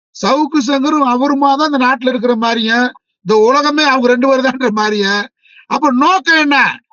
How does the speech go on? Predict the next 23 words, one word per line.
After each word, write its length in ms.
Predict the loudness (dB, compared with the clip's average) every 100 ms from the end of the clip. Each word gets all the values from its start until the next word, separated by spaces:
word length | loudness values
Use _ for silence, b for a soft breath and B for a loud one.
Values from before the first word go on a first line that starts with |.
| _ -4
எடப்பாடி 440 | -4 0 0 0 0
பழனிசாமி 560 | 0 0 0 0 0 2
கையில 300 | 2 2 0 -2 -4 b
கோடானு 440 | -2 0 2 2 2
கோடி 200 | 2 0 0
பணத்தை 400 | 0 0 -2 -2
சவுக்கு 360 | 0 -2 -2 -2
சங்கர் 280 | 0 2
வாங்கியிருக்கார், 580 | 0 -2 -4 -2 -2 -4 -10 _ _ _ -2
பிளிக்ஸ் 300 | -2 0 0
வாங்கியிருக்கிறார். 680 | 0 0 -2 -2 -2 -2 -6 _ _ _
பிளிக்ஸுக்கு 380 | -4 -2 -2 0
எப்படி, 220 | -2 -2 0 0
எப்படி 240 | 2 0
வந்து 280 | 0 0 0 0 -2 _
இவ்வளவு 260 | 0 2 2
வசதி 280 | 0 0 0
வந்துச்சு? 380 | 0 0 0 -2 -2 _
இந்த 260 | _ -2 0
ரெண்டு 160 | 0
ஆண்டு 200 | 0 0
காலத்துக்கு 440 | 0 0 -2 -6 -8
பின்னாடி 360 | -4 -2 2